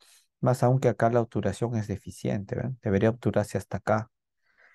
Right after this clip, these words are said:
Aquí la solución con el retratamiento básicamente va a ser suficiente, pero acá sí va a requerir retratamiento y cirugía periapical. ¿Por qué? Imagen radiolucia, con borde radiopaco.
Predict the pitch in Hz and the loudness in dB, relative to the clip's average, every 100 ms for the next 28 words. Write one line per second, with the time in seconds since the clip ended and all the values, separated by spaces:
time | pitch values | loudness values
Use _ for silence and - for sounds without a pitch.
0 | _ _ - 135 - 226 247 175 139 123 | _ _ -2 -2 2 2 4 4 4 2
1 | 123 165 190 - 131 110 110 - 107 110 | 4 2 2 0 0 2 0 0 0 0
2 | 123 151 135 120 120 127 123 113 113 117 | 0 -2 0 0 0 -2 -2 -2 -2 -4
3 | 104 101 - 107 - 110 98 - 123 104 | -2 -2 -2 -2 -4 -8 -6 0 0 0
4 | 107 - - - _ 117 104 120 123 139 | -8 -14 -20 -20 _ 2 4 2 2 2
5 | 135 123 120 104 104 104 113 110 101 92 | 4 4 2 0 -2 -2 -2 -2 -4 -4
6 | 95 107 131 123 - - 101 104 - 90 | -4 -2 -4 -6 -10 -10 -4 -2 -2 -4
7 | - - - 101 _ 120 113 110 - 131 | -6 -6 -6 -6 _ 4 4 2 4 6
8 | 95 - - - _ _ - 87 87 92 | 4 0 -16 -20 _ _ -10 -6 -4 -2
9 | 107 101 120 127 135 135 131 123 135 _ | 0 2 2 2 2 0 2 0 -2 _
10 | _ _ - 98 98 95 95 87 82 82 | _ _ -6 0 0 0 -2 -4 -8 -8
11 | - - - - | -10 -10 -12 -20